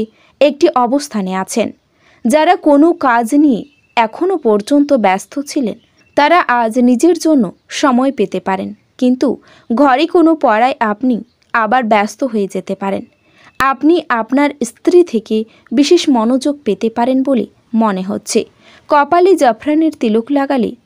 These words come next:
আপনার শরীর রোগমুক্ত থাকবে। আজ আপনি পরোপকারের কাজে মানসিক শান্তি আর আরাম পাবেন। আপনি একটি উত্তেজনাপূর্ণ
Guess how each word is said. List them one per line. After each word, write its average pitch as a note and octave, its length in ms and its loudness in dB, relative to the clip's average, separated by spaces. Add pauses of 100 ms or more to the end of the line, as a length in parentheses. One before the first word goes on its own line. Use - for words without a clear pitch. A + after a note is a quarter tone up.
(220)
আপনার C#4 380 0
শরীর A#3+ 400 -2
রোগমুক্ত G#3+ 480 -2 (100)
থাকবে। F#3+ 380 -8 (320)
আজ C4+ 260 0
আপনি C#4+ 340 2 (240)
পরোপকারের D#4 760 2
কাজে A#3 380 -2 (320)
মানসিক C4+ 560 4
শান্তি C4+ 520 0 (180)
আর A#3+ 180 2 (100)
আরাম A3+ 300 0
পাবেন। F#3+ 340 -6 (500)
আপনি C#4 400 0
একটি F4 260 -2 (280)
উত্তেজনাপূর্ণ E4+ 840 2